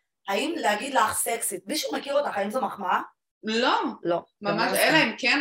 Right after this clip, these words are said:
Speaker 2: אתם מכוונים לסטוץ, ואז סבבה, הכל טוב, אבל
Speaker 1: אבל
Speaker 2: אם
Speaker 1: אז
Speaker 2: כאילו
Speaker 1: בואו
Speaker 2: את
Speaker 1: נתחיל לפני קצת עם, אה, בואו נבין ששנינו על אותו
Speaker 2: בדיוק.
Speaker 1: גל,
Speaker 2: אם
Speaker 1: ואז נדבר קצת dirty talk ב-
Speaker 2: בדיוק,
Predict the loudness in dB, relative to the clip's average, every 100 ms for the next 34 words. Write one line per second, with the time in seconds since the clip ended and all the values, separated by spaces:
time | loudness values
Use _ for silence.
0 | 0 -4 -10 -10 -10 -6 -4 -6 -8 -4
1 | -2 -2 -6 -2 0 0 -2 -2 2 2
2 | 4 2 2 -2 -2 -2 -2 0 0 4
3 | 6 6 6 6 6 6 2 -2 -6 -6
4 | -6 -4 -4 -2 -2 -2 -4 -2 -2 -2
5 | -6 _ _ _ 6 6 6 0 -2 -4
6 | -4 0 4 4 4 4 4 2 4 4
7 | 2 0 -2 2 4 4 0 -6 -4 -2
8 | -2 -2 -4 0 0 0 -2 -4 -4 -4
9 | 2 4 4 4 4 2 2 2 0